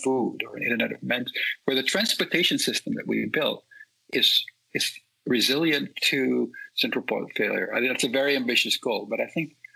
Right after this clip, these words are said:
that, that might come out of this crisis, that, that farmers produce and consumers consume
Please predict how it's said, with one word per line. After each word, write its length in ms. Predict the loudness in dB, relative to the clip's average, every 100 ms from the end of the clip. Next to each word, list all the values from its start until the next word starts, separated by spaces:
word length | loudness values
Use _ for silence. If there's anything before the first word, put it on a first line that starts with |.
| -10
that, 140 | -4 -2
that 160 | 0
might 200 | 0 0
come 160 | 0 2
out 120 | 0
of 80 | 0
this 140 | 0
crisis, 520 | 0 0 0 -2 -4 -6
that, 120 | -6 -4
that 200 | -6 -4
farmers 680 | 0 0 2 2 4 2 0 -6 -20 _ _ _
produce 600 | -2 2 2 2 0 -2 -6 -12 -6 -2
and 480 | 0 0 0 0 0
consumers 640 | 2 2 2 2 2 0 -2
consume 680 | 0 2 2 2 2 0